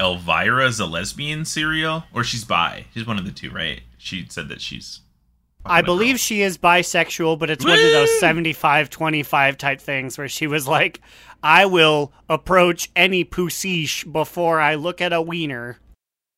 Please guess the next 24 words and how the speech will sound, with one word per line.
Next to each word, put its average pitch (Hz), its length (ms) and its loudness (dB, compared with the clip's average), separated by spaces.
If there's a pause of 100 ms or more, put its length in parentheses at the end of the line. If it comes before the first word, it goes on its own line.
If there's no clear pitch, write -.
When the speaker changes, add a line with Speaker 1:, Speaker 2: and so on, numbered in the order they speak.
(180)
Speaker 1:
I 151 40 -6
never 269 200 -2
really 311 240 0
thought 113 260 2
about 82 280 -2
it, 82 160 -6
but 113 100 0
I 104 80 0
was 113 200 -6
like, 104 460 0
"Oh, 370 160 0
yeah, 139 260 4
that 131 140 4
makes 175 260 -4
sense, 110 440 2
I - 140 -2
guess. 92 480 -4
Like, 110 300 -4
I - 100 -8
can - 120 -10
see - 160 -8
it. 117 220 -6 (180)
Elvira, 107 460 -2
yeah." 113 380 -4